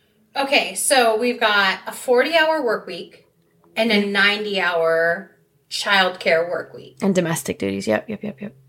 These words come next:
Speaker 1: So that's ninety plus forty, which
Speaker 2: Eight
Speaker 1: is
Speaker 2: hours a week.
Speaker 1: a hundred and thirty. But your week is only comprised of a hundred and sixty-eight hours.
Speaker 2: Yeah, but
Speaker 1: So
Speaker 2: you,
Speaker 1: you
Speaker 2: you definitely need to
Speaker 1: have
Speaker 2: sleep for, like, f-, at least five hours a week.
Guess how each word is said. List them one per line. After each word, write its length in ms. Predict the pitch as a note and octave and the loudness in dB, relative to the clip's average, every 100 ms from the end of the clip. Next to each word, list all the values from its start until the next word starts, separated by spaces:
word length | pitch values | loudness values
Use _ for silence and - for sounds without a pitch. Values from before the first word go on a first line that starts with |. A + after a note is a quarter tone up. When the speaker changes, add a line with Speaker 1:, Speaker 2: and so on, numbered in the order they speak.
| _ _ - | _ _ -8
Speaker 1:
So 340 | - - A#3+ | -4 0 2
that's 300 | G#3+ G3 F#3+ | 2 0 -2
ninety 520 | G3+ G3+ G3+ G#3+ B3 | -4 0 0 0 -4
plus 280 | B3 C#4+ C#4+ | -4 -4 -6
forty, 440 | - B3 F#3+ D#3 | -2 0 0 0
which 220 | - - - | -6 -8 -4
Speaker 2:
Eight 40 | |
Speaker 1:
is 60 | - | -2
Speaker 2:
hours 20 | |
a 20 | |
week. 0 | |
Speaker 1:
a 60 | E3 | 2
hundred 260 | G#3+ A#3+ B3+ | 2 2 2
and 80 | - | 0
thirty. 640 | A3+ A3 F#3+ D#3+ D#3 F3 C4 | 2 2 2 -4 -8 -8 0
But 180 | B3+ B3 | 2 4
your 200 | B3 A#3 | 2 2
week 500 | A#3+ E4 C#4 D#3+ - | 0 -2 -2 -6 -10
is 160 | - A3+ - | -6 -6 -4
only 200 | A#3+ A3 | -4 -4
comprised 440 | A3 G#3 G#3 G#3 | -6 -6 -6 -4
of 60 | G3+ | -6
a 60 | |
hundred 300 | F#3+ G3 F#3+ | -8 -10 -10
and 80 | F#3 | -4
sixty-eight 640 | F#3 - F#3+ - F3+ E3 - | -2 -2 -4 -10 -6 -6 -4
hours. 760 | E3+ D#3 - - G3 - - _ | -8 -8 -14 -16 -10 -10 -10 _
Speaker 2:
Yeah, 160 | B3 B3+ | 2 4
but 140 | B3 | 4
Speaker 1:
So 120 | - | 4
Speaker 2:
you, 220 | B3+ A#3+ A#3+ | 4 4 2
Speaker 1:
you 80 | |
Speaker 2:
you 60 | A#3+ | 2
definitely 440 | B3+ A3+ A#3 C4 A3+ | 4 4 4 4 4
need 60 | |
to 60 | A3+ | 2
Speaker 1:
have 80 | A3+ | 0
Speaker 2:
sleep 320 | - G#3 G3+ | 2 0 0
for, 140 | F#3 | -4
like, 200 | D#3+ - - | -4 -8 -14
f-, 160 | - | -8
at 140 | - E3+ | -4 -4
least 220 | E3+ D#3+ | -4 -6
five 200 | - F2 | -8 -8
hours 280 | E2 - - | -8 -10 -10
a 60 | |
week. 320 | - - - | -12 -14 -18